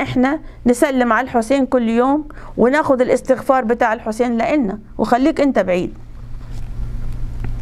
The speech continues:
يقول الصادق عليه السلام: "الحسين مصباح الهدى". يعني ايه مصباح الهدى؟ يعني الضوء اللي بيضوي المصباح، المصباح هو هدى، لان الحسين هو اتباعك للحسين،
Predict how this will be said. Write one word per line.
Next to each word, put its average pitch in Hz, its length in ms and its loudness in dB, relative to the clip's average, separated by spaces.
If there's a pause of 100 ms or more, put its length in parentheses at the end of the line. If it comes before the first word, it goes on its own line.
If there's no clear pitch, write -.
(760)
يقول 330 340 6
الصادق 202 460 0
عليه 214 140 4
السلام: 214 580 2
"الحسين 214 720 4
مصباح 214 720 0
الهدى". 202 520 0 (440)
يعني 240 320 2
ايه 403 120 4
مصباح 214 440 2
الهدى؟ 160 340 0 (300)
يعني 226 480 4
الضوء 240 460 2
اللي 214 180 4
بيضوي 208 480 4
المصباح، 202 680 2
المصباح 220 640 2
هو 254 340 2
هدى، 160 160 0 (360)
لان 226 340 4
الحسين 247 720 0 (260)
هو 208 380 2 (400)
اتباعك 214 840 2
للحسين، 269 640 2